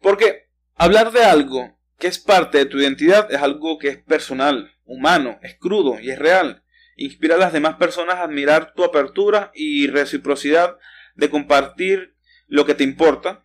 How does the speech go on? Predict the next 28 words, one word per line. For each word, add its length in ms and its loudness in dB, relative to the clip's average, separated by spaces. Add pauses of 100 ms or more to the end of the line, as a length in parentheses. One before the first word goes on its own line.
lo 220 -2
que 80 0
hace 200 -2
que 80 -6
ellos 160 -2
también 440 -4
sientan 280 -6
que 80 -10
puedan 340 -2
abrirse 480 -2
contigo 460 -6
a 80 -2
compartir 420 -8
lo 160 -2
que 160 -6
les 320 -2
importa. 560 -12 (260)
Es 60 -20
una 160 -6
forma 920 0 (680)
bastante 1200 -2
indirecta 640 0
de 120 0
crear 340 -2
rapport. 420 -10 (1040)
Y 200 -8
cuando 1000 2 (640)
compartes 720 0